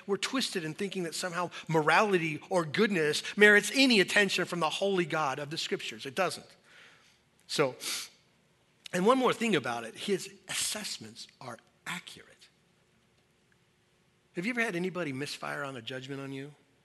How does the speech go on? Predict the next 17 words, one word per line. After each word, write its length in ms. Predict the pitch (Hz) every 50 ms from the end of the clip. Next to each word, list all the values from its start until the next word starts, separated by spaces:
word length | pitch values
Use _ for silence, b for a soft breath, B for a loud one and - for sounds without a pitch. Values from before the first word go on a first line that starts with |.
| _ _ -
Like, 100 | 127 -
accuse 340 | 123 113 - 151 143 131 131
you 60 | 127
something 340 | - - 139 131 - 135 127
you 120 | 127 123
were 40 | 120
innocent 360 | 123 131 131 - - 123 123
of? 120 | 127 131 127 131 _ _ _ _ _ _ _ _ _ _ _ _ b b b b b b b b b b b b _
Measure 280 | 143 139 139 127 135
your 180 | 139 127 131 123
motive 380 | 120 123 123 131 131 131 127 127
or 80 | 127
whatever. 260 | 127 127 131 131 131
I 60 | 139 151
had 220 | 160 180 190 151
that 120 | 143 127
happen. 480 | 117 110 120 120 120 - 131 143 156 160